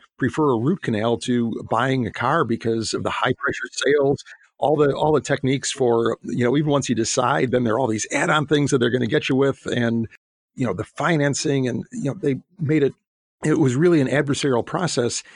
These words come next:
and it was also a process where one side had way more knowledge than the other. Uh, the car dealer knew exactly what the value of that, particularly with used cars, uh,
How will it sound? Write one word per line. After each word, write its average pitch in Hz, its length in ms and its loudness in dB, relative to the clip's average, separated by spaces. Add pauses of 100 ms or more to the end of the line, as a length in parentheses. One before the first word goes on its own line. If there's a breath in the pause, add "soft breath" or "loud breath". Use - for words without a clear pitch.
(100)
and 143 120 -2
it - 20 2
was 123 120 -2
also 123 600 0 (260 loud breath)
a - 160 -2 (240)
process 139 560 -2
where 117 440 0 (200)
one 147 300 2
side 123 320 0
had 110 160 -2
way 113 200 2
more 117 240 2
knowledge 117 460 0
than 113 140 0
the 107 140 0
other. 113 340 -2 (380)
Uh, - 200 -6 (180)
the 113 280 0 (200)
car 165 220 0
dealer 123 300 4
knew 127 240 2
exactly 131 460 0
what 117 160 0
the 113 80 2
value 117 520 2
of 113 180 -2
that, 113 180 0
particularly - 300 0
with 117 120 2
used 120 300 0
cars, 98 420 -2 (380 loud breath)
uh, 101 220 -2